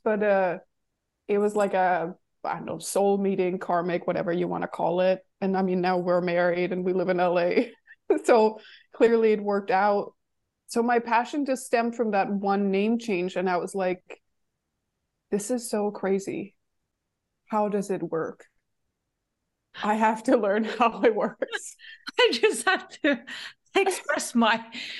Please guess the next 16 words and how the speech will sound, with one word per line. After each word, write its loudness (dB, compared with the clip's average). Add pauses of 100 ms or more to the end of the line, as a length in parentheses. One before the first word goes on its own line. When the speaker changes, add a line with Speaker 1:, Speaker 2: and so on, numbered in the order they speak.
(280)
Speaker 2:
my, 2
uh, -8
my 2
laugh 2
or 2
whatever 0
is -4
coming -4
out. -2
I'm 0
just 0
so 2
amazed 2
by 2
hearing 2
this. -4